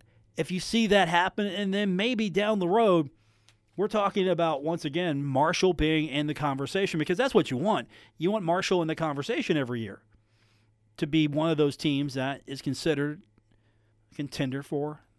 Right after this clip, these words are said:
New Year's Six Bowl. That's what you want. At this point, that's what you're hoping for. That's the lot you have, and you're just trying to play for the,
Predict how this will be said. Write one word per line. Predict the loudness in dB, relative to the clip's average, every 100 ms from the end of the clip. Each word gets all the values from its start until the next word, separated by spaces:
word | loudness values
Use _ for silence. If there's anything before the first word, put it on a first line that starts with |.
| -10
New | -4
Year's | -2 -2
Six | -2 -4
Bowl. | -2 -2
That's | 0 0
what | 0 0
you | 2
want. | 0 -2 -10 _ -8
At | -6 -4
this | -6
point, | -4 -2 0 0 -6 _ _ _ _ -4
that's | -2 0
what | 0 0
you're | 2
hoping | 2 2 -2
for. | -10 -12 -14 _ _ _ _ _ _ _ _ _ _ -14
That's | -6 -6 -4
the | -2
lot | 0 2 0 0
you | -2
have, | 0 0 0
and | -4 -8
you're |
just | -8 -8
trying | -6 -6
to |
play | -6 -6 -6
for | -8
the, | -10 -12